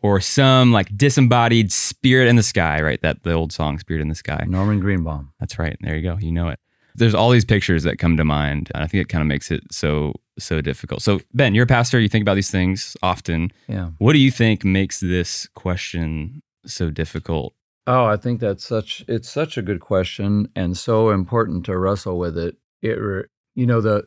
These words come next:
Speaker 2: the, the basic question behind it all is kinda like, well, how would we know? How do we find out? So I'm gonna give some answers based on what I think, but what, is it just what I think versus what any other guest, you know? So that's, that's the first question that's kinda lurking behind the whole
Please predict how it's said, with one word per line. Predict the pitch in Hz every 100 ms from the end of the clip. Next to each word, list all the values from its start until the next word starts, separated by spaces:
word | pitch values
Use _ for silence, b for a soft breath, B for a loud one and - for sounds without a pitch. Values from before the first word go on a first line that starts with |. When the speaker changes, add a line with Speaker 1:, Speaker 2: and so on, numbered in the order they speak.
| -
Speaker 2:
the, | 117
the | 92 107 107
basic | 143 190 185 151
question | - 127 120 113
behind | 95 95 139 151 131
it | 104
all | 117 147 113 104
is | 101
kinda | 117 107
like, | 101
well, | 98
how | 107 135
would | 131 107
we | 107
know? | 117 131
How | 87 139
do | 143
we | 120
find | 120 104 104
out? | 120 147 - _
So | 104 85 85
I'm | 85 98
gonna | 90 85
give | 90 80
some | - 85
answers | 87 87 113
based | 87 92 87 -
on | 85 82
what | 90 85
I | 95
think, | - 98 87 82
but | 92 82
what, | 90
is | 101 90
it |
just | 92 107 -
what | 82
I | 82 107
think | 113 98
versus | 95 98 104 90
what | 92 90 -
any | 101 95
other | 90 90
guest, | 87 95 -
you | 104
know? |
So | 98 113
that's, | 143 131
that's | 131 135 -
the | 90
first | - 143 -
question | - 131 131 95
that's | 90
kinda | - 113 82
lurking | 92 104 104 85
behind | 82 101 110 95
the |
whole | 87 85 82